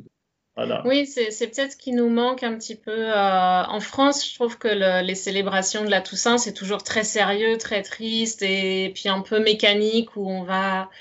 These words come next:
Speaker 2: poser les fleurs sur la tombe, euh,
Speaker 1: Ok.
Speaker 2: ça dure cinq minutes, on fait une petite prière si on est croyant,
Speaker 1: Mm.
Speaker 2: et puis après, euh, c'est terminé et, euh, et on f-, continue nos vies comme ça, quoi.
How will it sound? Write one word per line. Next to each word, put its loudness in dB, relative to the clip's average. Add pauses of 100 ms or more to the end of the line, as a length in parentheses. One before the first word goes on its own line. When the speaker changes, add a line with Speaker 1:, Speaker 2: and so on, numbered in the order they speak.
(600)
Speaker 2:
poser 4
les 6
fleurs 0
sur -2
la 2
tombe, 0
euh, 2
Speaker 1:
Ok. 0
Speaker 2:
ça -2
dure -8
cinq -6
minutes, 2
on -6
fait -6
une -8
petite -14
prière -4
si -8
on -8
est -6
croyant, -2
Speaker 1:
Mm. -2
Speaker 2:
et -4
puis -4
après, 4
euh, 2
c'est -8
terminé 0
et, -2
euh, -4
et 0
on -4
f-, -20
continue 0
nos 0
vies -4
comme -4
ça, -2
quoi. -6